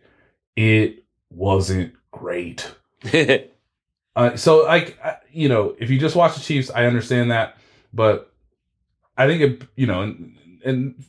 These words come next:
Speaker 1: I'm sure you know this, Josh, like, it, it just goes to better, it goes to better serve your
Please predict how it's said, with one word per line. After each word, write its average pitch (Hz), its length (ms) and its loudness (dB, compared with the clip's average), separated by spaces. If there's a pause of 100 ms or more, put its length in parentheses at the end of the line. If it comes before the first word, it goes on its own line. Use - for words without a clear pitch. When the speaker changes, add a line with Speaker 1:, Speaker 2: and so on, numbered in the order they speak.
(360)
Speaker 1:
I'm 165 160 2
sure 135 160 0
you 127 100 2
know 107 140 -2
this, 95 160 -10
Josh, 101 240 -8
like, 113 100 -4
it, 135 180 -6
it 131 80 -2
just 156 220 -4
goes 160 220 2
to 127 100 -2
better, 120 560 0 (840)
it 139 100 -2
goes 202 200 2
to 143 60 0
better 131 340 0
serve 127 460 -2
your 165 520 -6